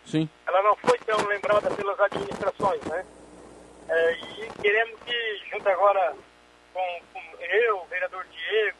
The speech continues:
Speaker 2: o vereador Zico, é, né, o vereador Paulinho, que somos, representamos mais essa região aqui, né? É, o vere-, o vereador Luiz da Farmácia também tem uma ligação muito forte. Nós possamos, assim, né, le-, levar o desenvolvimento, o vereador Nelson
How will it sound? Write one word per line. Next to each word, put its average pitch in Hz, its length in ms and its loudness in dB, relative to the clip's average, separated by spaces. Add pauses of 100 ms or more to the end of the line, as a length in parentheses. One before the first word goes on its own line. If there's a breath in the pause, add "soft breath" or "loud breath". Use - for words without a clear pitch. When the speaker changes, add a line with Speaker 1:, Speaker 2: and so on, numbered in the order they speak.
Speaker 2:
o - 40 -20
vereador 175 380 -10 (140)
Zico, 214 400 -10 (680)
é, 170 460 4 (380)
né, 233 200 2 (240)
o - 40 -12
vereador 196 260 2
Paulinho, 202 540 -4
que - 100 -18
somos, 190 320 -6
representamos 185 720 -4
mais 175 200 2
essa 170 80 -4
região 180 380 -2
aqui, 233 220 -4
né? 220 240 4 (1160)
É, - 140 6
o - 40 4
vere-, - 160 -4
o - 80 -4
vereador - 260 0
Luiz 185 140 -6
da 190 100 4
Farmácia 175 480 6
também 170 140 -10
tem 180 100 -6
uma 170 60 -2
ligação 170 220 -6
muito - 200 -20
forte. 208 340 2 (760)
Nós 622 140 2
possamos, 466 400 0
assim, - 200 -4
né, 175 260 -2
le-, 175 180 -2 (120)
levar 170 200 4
o 196 80 2
desenvolvimento, 190 580 -4
o - 60 -12
vereador 170 260 -2
Nelson 180 340 2